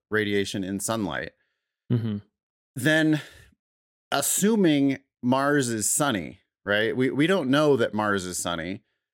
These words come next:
Speaker 1: For
Speaker 2: Mm-hmm.
Speaker 1: all we know, Mars never gets a single ray of sunlight on it. Of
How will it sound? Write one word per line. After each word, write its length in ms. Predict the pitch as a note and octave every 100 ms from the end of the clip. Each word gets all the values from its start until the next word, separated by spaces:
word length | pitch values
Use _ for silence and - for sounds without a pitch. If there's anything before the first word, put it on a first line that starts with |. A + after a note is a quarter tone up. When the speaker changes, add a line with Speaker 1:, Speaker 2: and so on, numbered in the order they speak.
| _
Speaker 1:
For 60 | C3
Speaker 2:
Mm-hmm. 200 | A#2 A#2
Speaker 1:
all 180 | C#3 C#3
we 140 | C3
know, 220 | D3 A2
Mars 420 | A2+ G#2+ A#2 A#2 G#2
never 500 | A2+ A2+ A#2+ A#2 A2+ -
gets 320 | - B2 -
a 120 | B2 A#2+
single 460 | - C#3 B2+ B2+
ray 320 | A#2 A#2+ B2+ B2+
of 240 | B2 G#2+
sunlight 460 | - E3 A#2 E2+ -
on 220 | E2 D2+
it. 100 | G1+ - _ _ _ _
Of 80 | -